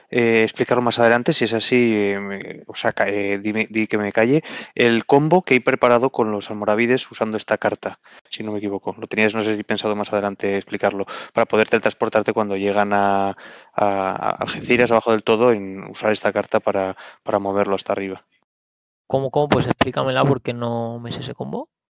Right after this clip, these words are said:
Speaker 1: Vale, vale.
Speaker 2: Ah, sí,
Speaker 1: Eh,
Speaker 2: con el African Fleet, ¿no? Con el
Speaker 1: sí,
Speaker 2: evento.
Speaker 1: sí.
Speaker 2: Sí. Vale, sí, claro. Eh, los, si os fijáis, ¿vale? Todas las cartas, eh,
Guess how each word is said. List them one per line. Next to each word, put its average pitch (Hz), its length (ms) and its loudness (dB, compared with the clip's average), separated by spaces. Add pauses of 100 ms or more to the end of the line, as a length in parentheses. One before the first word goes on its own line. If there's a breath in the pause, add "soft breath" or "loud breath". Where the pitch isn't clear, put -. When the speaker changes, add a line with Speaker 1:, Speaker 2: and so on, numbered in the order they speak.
(560)
Speaker 1:
Vale, 107 360 4
vale. 95 300 0 (420)
Speaker 2:
Ah, 147 160 6
sí, 107 80 2
Speaker 1:
Eh, 110 180 4
Speaker 2:
con 127 200 2
el 123 80 4
African 131 340 0
Fleet, 117 240 -6
¿no? 180 320 -10
Con - 180 -10
el 120 140 0
Speaker 1:
sí, 139 120 4
Speaker 2:
evento. - 200 -2 (400)
Speaker 1:
sí. 110 320 0 (240)
Speaker 2:
Sí. 120 260 -2 (680)
Vale, 147 280 2
sí, 147 140 -2
claro. 139 180 2
Eh, 135 160 2
los, 135 280 4
si - 220 -4
os 139 120 2
fijáis, 185 380 0
¿vale? 180 180 0
Todas 180 180 0
las 170 160 -2
cartas, - 580 -4 (240)
eh, 123 320 -10